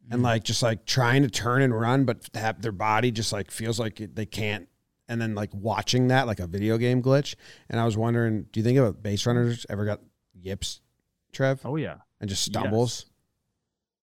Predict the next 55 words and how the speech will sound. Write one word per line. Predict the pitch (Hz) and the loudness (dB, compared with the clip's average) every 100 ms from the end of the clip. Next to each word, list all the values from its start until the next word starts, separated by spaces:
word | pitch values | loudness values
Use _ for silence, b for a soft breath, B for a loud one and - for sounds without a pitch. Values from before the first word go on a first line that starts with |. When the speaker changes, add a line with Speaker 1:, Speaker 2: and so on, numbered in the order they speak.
| _ _ _ | _ _ _
Speaker 3:
Not | 208 175 | -4 -2
stumbles, | - - 156 226 135 117 | -6 0 4 6 4 2
but, | 117 120 117 - _ _ _ _ _ _ | 0 -2 -2 -4 _ _ _ _ _ _
you | 131 | -6
know, | 120 | -6
pulling | - - 147 151 | -8 -4 0 0
the | 139 | -2
trigger | - 139 147 131 | -2 -2 0 0
and | 117 | -2
saying, | 131 123 | -4 -2
"I'm | 127 | -2
gonna | 113 | -2
go." | 101 110 135 147 - | -4 -2 0 0 -4
Oh, | 113 113 | -10 -10
I've | 120 117 | -8 -10
seen | - 131 | -6 -6
it | 123 | -4
happen | 123 120 117 | -4 -4 -4
a | |
bunch | 98 135 104 - - - | -4 -6 -6 -12 -20 -8
where, | 117 | -6
you | 117 - _ _ 262 | -6 -8 _ _ -4
know, | 156 | 0
you | 120 | 2
might | 127 123 | 2 0
get, | 131 - | -4 -4
you | 147 | -2
might | 165 175 | 2 2
have | 147 | 2
gotten | 156 131 | 0 0
thrown | 147 147 | 0 0
out | 127 _ _ | -2 _ _
two | - 180 | -2 0
times | - 143 139 120 | 2 2 2 0
in | 123 | 0
a | 110 | 2
row, | 139 127 101 - _ _ _ | 4 4 2 -4 _ _ _
and | 127 | -2
then | 135 | 2
all | 151 | 2
of | 123 | 2
a | |
sudden | - 147 123 110 | 0 0 0 -2
your | 113 127 | -4 -4
confidence | 117 143 135 123 117 107 | -2 -2 -2 -2 -6 -6
is | 101 | -10
shot. | - 117 87 | -4 -2 -2
Now | 117 | -4
you're | 120 | -2
looking, | 123 127 117 | -2 -2 -4
"Shit, | 104 - 147 | -8 -8 -8
it's | 101 | -8
J | - 123 | -8 -8
T | 117 131 | -8 -8
Realmuto. | 113 113 113 113 - 113 | -6 -6 -6 -6 -6 -6